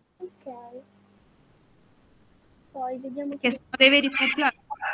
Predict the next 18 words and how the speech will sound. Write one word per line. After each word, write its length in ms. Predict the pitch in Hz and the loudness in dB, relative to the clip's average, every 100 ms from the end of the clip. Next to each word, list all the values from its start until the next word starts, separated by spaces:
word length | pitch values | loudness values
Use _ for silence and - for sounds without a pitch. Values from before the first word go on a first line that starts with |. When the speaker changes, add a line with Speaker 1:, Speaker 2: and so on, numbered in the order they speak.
| - | -8
Speaker 2:
ce 80 | - | -6
li 60 | 233 | -4
avete 280 | 247 254 262 | -2 -2 -4
presente? 720 | 262 247 247 220 208 220 214 | -6 -2 -2 -2 -10 -10 -10
Cioè, 80 | |
andatevi 340 | 233 262 277 277 | -6 -6 -4 -6
a 60 | |
guardare 400 | 247 247 233 226 | -4 -4 -2 -2
le 140 | 220 220 | -4 -6
luci 300 | 226 220 220 | -8 -8 -12
che 120 | 214 | -14
fanno 300 | - 214 214 | -10 -8 -8
sui 120 | 220 | -10
materiali, 600 | 208 208 208 202 190 190 | -10 -10 -6 -4 -4 -8
sono 200 | 202 202 | -14 -14
una 140 | 208 208 | -16 -8
cosa 840 | 233 233 233 226 220 214 214 214 _ _ _ _ _ - | -2 -2 -2 -2 0 0 -4 -8 _ _ _ _ _ -10
pazzesca. 840 | 214 - - 220 208 - 196 202 | -8 -8 -6 -6 -6 -12 -14 -14